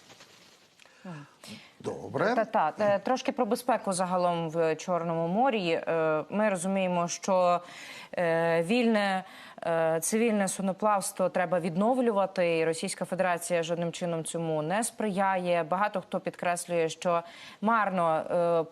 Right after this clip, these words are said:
Speaker 2: е, т-, м, я-, вимагати у Росії якогось зернового коридору, треба просто зробити Чорне море безпечною зоною для, зокрема, торгівлі. Е,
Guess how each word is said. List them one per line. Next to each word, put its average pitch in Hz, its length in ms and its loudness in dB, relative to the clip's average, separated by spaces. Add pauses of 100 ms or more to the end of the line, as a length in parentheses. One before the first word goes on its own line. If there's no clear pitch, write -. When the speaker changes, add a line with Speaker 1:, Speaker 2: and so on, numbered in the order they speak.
(180)
Speaker 2:
е, - 80 -8
т-, - 160 -8 (160)
м, 165 360 -6
я-, 170 240 2
вимагати 226 580 2
у 175 120 2
Росії 170 800 -2
якогось 185 300 0
зернового 190 420 0
коридору, 190 500 0
треба 214 220 0
просто 277 480 0
зробити 196 360 0
Чорне 202 380 0
море 269 440 2 (420)
безпечною 233 760 2
зоною 233 500 4
для, 214 440 2
зокрема, 233 380 2
торгівлі. 196 580 -2 (600)
Е, 196 340 2